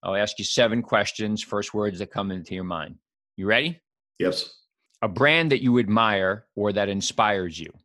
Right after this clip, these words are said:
Speaker 2: Apple, and for a lot of the reasons that we were just talking about and what, where they took privacy in a, in an environment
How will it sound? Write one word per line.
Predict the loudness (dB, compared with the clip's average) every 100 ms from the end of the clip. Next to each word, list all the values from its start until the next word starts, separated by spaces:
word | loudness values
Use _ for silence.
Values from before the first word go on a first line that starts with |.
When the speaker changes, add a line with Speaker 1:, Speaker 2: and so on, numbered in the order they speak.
| _ _ -2
Speaker 2:
Apple, | 0 2 0 -2 -4 -2
and | 2 2
for | 4
a | 6
lot | 6 6
of | 4
the | 4
reasons | 2 0 -2
that | -2 0
we | 0
were | 0
just | -2 -4
talking | -2 -2 -4 -6
about | -4 -2 -2
and | -2
what, | -4 -6 -10 _ -14
where | -4 2 4
they | 4 2
took | 0 -4 -2 -2 -8 _
privacy | -2 -2 -4 -8 -10 -12 _
in | -8 -6
a, |
in | -6 -4 -2
an | -2
environment | -2 0 2 2 0 -2 -6